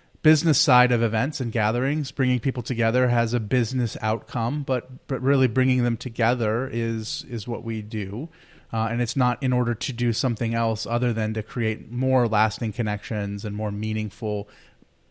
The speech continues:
together, right? So it's, it's still just bringing people together. Um, so we're a purer form of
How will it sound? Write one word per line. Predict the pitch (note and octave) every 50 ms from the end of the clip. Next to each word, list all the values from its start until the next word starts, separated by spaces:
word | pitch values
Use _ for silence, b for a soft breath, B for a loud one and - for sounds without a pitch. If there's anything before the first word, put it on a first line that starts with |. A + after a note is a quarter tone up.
| _
together, | - - C#3 A#2 B2 B2 A2 G2+ - - - -
right? | A2 G#2+ G#2+ G#2+ A2 A2
So | - - B2 A#2 A2+
it's, | A#2 B2+ - - -
it's | B2+ A2+
still | - - - C3+ A2+
just | G#2+ G#2+ A2+ G#2 - - - - -
bringing | - A2+ G#2+
people | - A2+ G#2+ - G2
together. | A2 G2 G#2+ G2 F#2+ F#2+ - - b b b b b b b b b b
Um, | A2+ A2+ A#2 A2+ A2+ A2+ A2 A2+ A2 - _ _ -
so | - - E3 D#3 D3
we're | C3+ D3 D#3 D#3+ F3+ G3 F#3+ F#3
a | F3 D#3+
purer | D3 - - - - F3 F3 E3+ C#3 B2 B2
form | A#2+ - - B2+ A#2 A#2 A#2 A#2+ B2 C3 C3 B2
of | - B2+ A#2+ A#2 A2 G#2+ G#2+ A#2+ C3